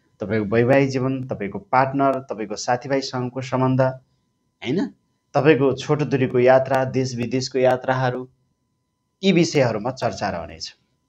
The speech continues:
त्यति मात्र नभएर तपाईँको लागि के छ भन्दा अष्टम भावबाट हामी हेर्छौँ चोटपटको सम्भावना, मुद्दा मामिलाको सम्भावना, अनि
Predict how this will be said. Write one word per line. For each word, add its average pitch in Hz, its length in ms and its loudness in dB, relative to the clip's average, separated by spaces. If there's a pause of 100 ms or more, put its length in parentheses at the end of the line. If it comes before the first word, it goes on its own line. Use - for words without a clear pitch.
(880)
त्यति 185 180 6
मात्र 214 320 4
नभएर 156 460 6
तपाईँको 165 380 2
लागि 160 360 4
के 160 160 -2
छ 165 140 -4
भन्दा 139 320 2
अष्टम 147 400 0
भावबाट 143 400 6
हामी 127 260 -2
हेर्छौँ 127 420 -4 (540)
चोटपटको 156 480 2
सम्भावना, 135 600 2
मुद्दा 127 320 2
मामिलाको 127 500 4
सम्भावना, 123 680 0 (760)
अनि 135 460 2